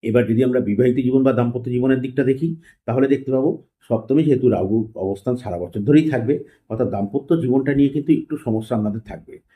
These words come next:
অর্থাৎ ম্যারেজ লাইফে কোনো ঝামেলা, ঝঞ্ঝাট, গণ্ডগোল, অশান্তি,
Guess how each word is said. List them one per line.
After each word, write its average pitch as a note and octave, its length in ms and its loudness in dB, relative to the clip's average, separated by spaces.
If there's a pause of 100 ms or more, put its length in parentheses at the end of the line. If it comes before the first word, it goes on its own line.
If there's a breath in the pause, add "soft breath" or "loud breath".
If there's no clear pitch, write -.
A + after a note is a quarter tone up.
(140)
অর্থাৎ A2 180 -4
ম্যারেজ A2+ 340 2
লাইফে C3+ 240 4
কোনো A2+ 380 0
ঝামেলা, A2+ 240 2
ঝঞ্ঝাট, G#2+ 400 0
গণ্ডগোল, G#2 400 0 (100)
অশান্তি, A#2+ 540 -4